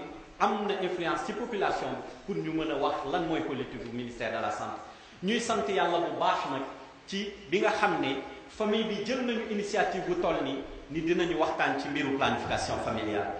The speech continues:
Muy lu ñu rafetlu lool parce que ñun dañ ko bëggoon a, dañ ko mosoon a bëgg. Waaye mu jóge fii si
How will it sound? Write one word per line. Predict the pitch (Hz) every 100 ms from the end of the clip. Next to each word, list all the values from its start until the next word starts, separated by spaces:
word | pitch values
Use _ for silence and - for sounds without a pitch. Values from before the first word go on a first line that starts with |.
| - - -
Muy | 220 269
lu | 254
ñu | 240 220
rafetlu | 208 160 185 190
lool | 196 202 202 -
parce | 202 196 208
que | 202
ñun | 202 233 240 202
dañ | 190 185
ko | 185
bëggoon | 170 165 160
a, | 160 160
dañ | 180 185
ko | 175
mosoon | 180 185 160
a |
bëgg. | 156 147 - - - - -
Waaye | 147 160 165 160 160
mu | 160 160
jóge | 165 156
fii | - 156 156
si | 156